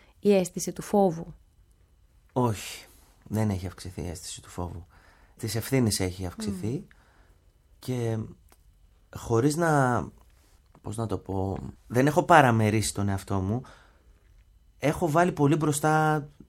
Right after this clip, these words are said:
Speaker 2: το παιδί, αλλά κρατώντας και εμένα και τη σχέση μου με την
Speaker 1: Μμμ.
Speaker 2: αγοραστή. Αλλά έχω βάλει μπροστά, το βλέπω δηλαδή, γι' αυτό δεν το έκανα τόσο με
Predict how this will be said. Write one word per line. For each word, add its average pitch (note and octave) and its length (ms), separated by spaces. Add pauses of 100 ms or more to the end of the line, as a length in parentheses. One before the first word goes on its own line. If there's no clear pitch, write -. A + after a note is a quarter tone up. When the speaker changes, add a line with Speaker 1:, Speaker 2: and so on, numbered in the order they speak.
(320)
Speaker 2:
το B2+ 100
παιδί, A2 460 (260)
αλλά A#2+ 340
κρατώντας A#2+ 800 (360)
και D3+ 160
εμένα D3+ 520 (100)
και E3 140
τη B2+ 100
σχέση G#2 440
μου F#2+ 120
με G2+ 100
την F#2+ 140
Speaker 1:
Μμμ. F#2+ 80
Speaker 2:
αγοραστή. F#2 480 (680)
Αλλά A#2 200
έχω E3 180
βάλει E3 180
μπροστά, C#3+ 280
το C3+ 120
βλέπω F#3 300
δηλαδή, C3 280
γι' B2 60
αυτό A#2+ 200
δεν F3 120
το G3 100
έκανα F3 300
τόσο B2 280
με G#2+ 420